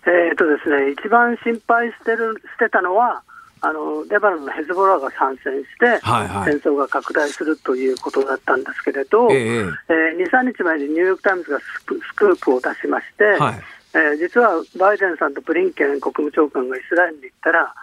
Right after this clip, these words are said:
Speaker 1: イスラエルの上層部はどうせヘズボラと戦争になるんだったら撃たれる前に先制攻撃をする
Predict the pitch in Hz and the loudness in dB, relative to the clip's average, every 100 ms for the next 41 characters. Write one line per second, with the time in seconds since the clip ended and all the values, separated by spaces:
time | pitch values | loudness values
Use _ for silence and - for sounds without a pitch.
0 | - - - 165 - 214 233 180 143 135 | -18 -18 -10 -8 0 0 0 -2 -2 0
1 | 175 170 220 185 143 143 151 131 185 254 | 0 0 2 4 4 2 2 2 2 4
2 | 254 214 220 240 233 233 202 - 170 175 | 2 0 0 -2 2 2 2 -6 -6 -4
3 | 185 180 175 190 151 - - - - - | -2 0 0 -2 -4 -10 -10 -12 -4 -2
4 | 202 214 185 139 - - 180 185 190 208 | 0 0 -2 -6 -8 -2 -2 0 0 2
5 | 196 147 - 131 - 147 | 0 -2 -6 -4 -2 -4